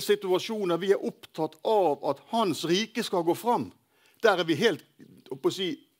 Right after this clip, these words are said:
der har han sagt det så tydelig. Jeg skal bare lese her nå et par linjer av en misjonær eller en evangelist nede i et eller annet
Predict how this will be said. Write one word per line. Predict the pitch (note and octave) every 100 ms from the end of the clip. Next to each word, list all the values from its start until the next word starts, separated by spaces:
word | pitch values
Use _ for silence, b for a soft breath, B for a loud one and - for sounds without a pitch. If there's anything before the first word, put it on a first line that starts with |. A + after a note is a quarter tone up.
| _ _ b b
der | F#3+ E3
har | E3+
han | F3
sagt | - G3+ F3+
det | D#3+
så | - A#3 G3
tydelig. | - C#3 C#3+ A2 F2+ _ _ _ _ _ _ _ _ b b b b b b b b _ _ _ _ _ _ _ -
Jeg | A#2+
skal | D#3+
bare | C#3+ D3 D3+ _ _ -
lese | C3 C#3 D#3+ D3
her | D3+ D3+
nå | C3+ B2
et | A#2 _ _ _ _
par | F3+ C#3+
linjer | A#2 C3 D3+ B2 A2
av | A2+
en | A2+ G2+ b b b b b b -
misjonær | C3+ C3+ D3+ D3 E3 B2 G#2
eller | A2+ A#2
en | A#2 A2+ A2+ -
evangelist | D3 C#3+ D3+ F3+ - - -
nede | B2+ C#3+ C3+
i | C#3
et | D#3+ - -
eller | C3 D#3
annet | C#3